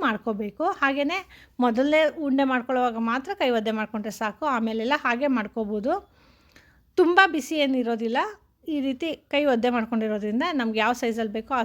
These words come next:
ಸೈಜಲ್ಲಿ ಉಂಡೆನ ಈ ರೀತಿ ಸ್ವಲ್ಪ ಪ್ರೆಸ್ ಮಾಡಿ ಉಂಡೆ ಮಾಡ್ಕೋಬೇಕು. ಆವಾಗ ಅದು ಚೆನ್ನಾಗಿ ಶೇಪ್ ಬರುತ್ತೆ. ನೋಡಿದ್ರೆ ರುಚಿಕರವಾದಂಥ ಪುರಿ ಉಂಡೆ ಸಿದ್ಧ ಆಗಿದೆ. ಹಾಗೆ ಇಲ್ಲಿ ನಾವು ಉಂಡೆ ಮಾಡೋವಾಗ ಸ್ವಲ್ಪ ಮೆತ್ತಗಿದೆ ಅಂತ ಅನ್ನಿಸ್ಬೋದು, ಆದರೆ ಈ ರೀತಿ ಉಂಡೆ ಮಾಡಿ ಸ್ವಲ್ಪ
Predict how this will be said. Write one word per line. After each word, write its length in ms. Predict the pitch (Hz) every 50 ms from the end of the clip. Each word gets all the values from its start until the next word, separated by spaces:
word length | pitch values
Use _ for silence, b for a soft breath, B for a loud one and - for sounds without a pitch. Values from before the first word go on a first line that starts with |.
| 226
ಸೈಜಲ್ಲಿ 400 | - 233 214 202 220 233 254 311 320 277 240
ಉಂಡೆನ 300 | 226 233 226 226 240 254 247 233
ಈ 20 | 233 226
ರೀತಿ 160 | 233 233 - 311 -
ಸ್ವಲ್ಪ 220 | 320 330 370 - 392 359 - -
ಪ್ರೆಸ್ 240 | 262 226 226 - - - 302
ಮಾಡಿ 180 | 285 277 302 381 311 311 269
ಉಂಡೆ 160 | 247 247 247 233
ಮಾಡ್ಕೋಬೇಕು. 460 | 233 214 214 - 233 202 214 214 - - 233 226
ಆವಾಗ 220 | 226 247 254 254 269 254
ಅದು 120 | 233 247 349 - -
ಚೆನ್ನಾಗಿ 320 | 269 233 226 226 233 254 247 -
ಶೇಪ್ 240 | 254 226 220 220 - 226 220
ಬರುತ್ತೆ. 320 | 208 214 185 - - 220 - - b b b b b b b b -
ನೋಡಿದ್ರೆ 280 | 247 226 233 233 277 277 247 233
ರುಚಿಕರವಾದಂಥ 760 | 233 - 277 262 - 254 233 220 214 214 202 214 190 226 - 294 277 -
ಪುರಿ 180 | - 240 226 233 233 214
ಉಂಡೆ 200 | 208 208 233 320 427 - - - - - - - -
ಸಿದ್ಧ 180 | 285 233 208 240 233 226
ಆಗಿದೆ. 260 | 220 208 220 220 247 262 269
ಹಾಗೆ 240 | 269 294 302 330 320 294
ಇಲ್ಲಿ 180 | 285 330 370 403 381 b b b b b b b b - 269
ನಾವು 100 | 269 269 269 269
ಉಂಡೆ 200 | 269 277 311 320 311 294
ಮಾಡೋವಾಗ 420 | 277 254 240 226 220 214 202 214 262 311 349 277 277 -
ಸ್ವಲ್ಪ 260 | - 339 370 359 - - 359 294 311 285
ಮೆತ್ತಗಿದೆ 580 | 277 254 254 - - - 339 294 294 285 269 262 254
ಅಂತ 120 | 233 - 294 247
ಅನ್ನಿಸ್ಬೋದು, 520 | 226 233 277 269 - - 254 220 214 277 285 277 262
ಆದರೆ 240 | 254 240 277 349 415 427 - B B B B B B B B B B 311
ಈ 40 | 311 311
ರೀತಿ 160 | 311 - 359 330 294
ಉಂಡೆ 140 | 285 277 311 302 294
ಮಾಡಿ 140 | 302 320 359 -
ಸ್ವಲ್ಪ 240 | 339 302 339 339 -